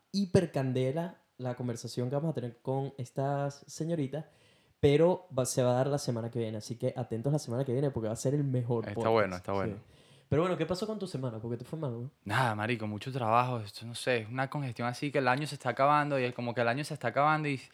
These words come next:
Speaker 2: el trabajo es una locura, weón. De pana
Speaker 1: Te
Speaker 2: que
Speaker 1: están
Speaker 2: estoy
Speaker 1: poniendo mucha presión
Speaker 2: Sí,
Speaker 1: y
Speaker 2: sí,
Speaker 1: vaina,
Speaker 2: sí,
Speaker 1: y
Speaker 2: estoy,
Speaker 1: tienen que
Speaker 2: eh,
Speaker 1: terminar proyectos,
Speaker 2: y además
Speaker 1: vaina
Speaker 2: estoy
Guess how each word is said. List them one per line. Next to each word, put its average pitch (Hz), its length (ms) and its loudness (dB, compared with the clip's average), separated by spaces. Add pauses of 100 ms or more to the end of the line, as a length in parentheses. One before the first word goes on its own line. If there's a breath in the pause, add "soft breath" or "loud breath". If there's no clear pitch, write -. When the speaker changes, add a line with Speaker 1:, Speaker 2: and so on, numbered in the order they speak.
(420 loud breath)
Speaker 2:
el 123 160 0
trabajo 117 320 6
es 135 40 -2
una 139 140 2
locura, 110 340 0
weón. 98 240 -6
De 104 120 0
pana 107 260 2
Speaker 1:
Te 120 60 -6
Speaker 2:
que 131 60 -2
Speaker 1:
están 127 160 -4
Speaker 2:
estoy 131 140 4
Speaker 1:
poniendo 135 220 2
mucha 143 160 -4
presión 135 420 -2
Speaker 2:
Sí, 127 60 4
Speaker 1:
y 123 140 4
Speaker 2:
sí, 127 100 -6
Speaker 1:
vaina, 127 480 -2
Speaker 2:
sí, 123 40 -6
Speaker 1:
y 120 40 -6
Speaker 2:
estoy, 117 200 2
Speaker 1:
tienen 123 160 0
que - 60 -2
Speaker 2:
eh, - 20 -2
Speaker 1:
terminar 120 380 -6
proyectos, 127 580 -2
Speaker 2:
y 120 60 2
además 120 260 4
Speaker 1:
vaina 123 140 -2
Speaker 2:
estoy 143 140 -2